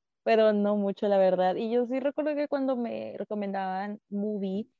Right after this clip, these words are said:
era de que está toda la, toda la filmografía de Chaplin ahí. Y yo de, "Ok". ¿Y qué más? <laughs> Es que como que nunca, nunca <laughs> conecté con eso, así que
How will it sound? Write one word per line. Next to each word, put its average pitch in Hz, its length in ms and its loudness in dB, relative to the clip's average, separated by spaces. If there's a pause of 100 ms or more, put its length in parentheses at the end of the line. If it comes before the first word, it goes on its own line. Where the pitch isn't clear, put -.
(120)
era 214 180 4
de 214 140 2
que - 180 0
está 220 260 -2
toda 254 360 0
la, 208 760 0
toda 208 180 -6
la 214 140 -6
filmografía 190 680 -10
de 196 120 -6
Chaplin - 480 -12
ahí. - 140 -20 (320)
Y 190 140 -2
yo 190 160 8
de, 180 240 0
"Ok". 185 180 -2 (1500)
¿Y 190 100 -6
qué 190 140 -6
más? 175 140 -8 (100)
<laughs> - 540 0 (340)
Es 277 140 6
que 381 120 6
como 427 220 6
que 330 140 4
nunca, 294 320 6
nunca 285 260 6
<laughs> - 140 2
conecté 294 480 4
con 262 260 0
eso, 208 260 0 (140)
así 208 400 -6
que 208 300 -2